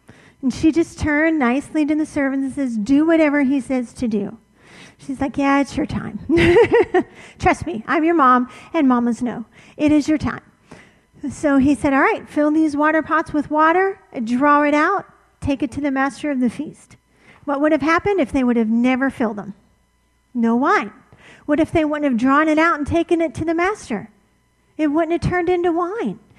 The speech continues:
It wasn't until after they obeyed that the miracle happened. Are you getting this? Are we together? Are we, are we, are you feeling me? Healing of the ten lepers. Well, I only have one or two more.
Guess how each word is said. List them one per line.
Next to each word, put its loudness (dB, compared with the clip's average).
It -4
wasn't 2
until -2
after -2
they 0
obeyed 2
that -2
the 2
miracle 2
happened. -8
Are 2
you 6
getting 4
this? -2
Are 2
we 4
together? 2
Are 0
we, 0
are -4
we, 0
are -6
you 2
feeling 0
me? -6
Healing 2
of -2
the -2
ten 0
lepers. -2
Well, -2
I 0
only 0
have -2
one -4
or -2
two -6
more. -4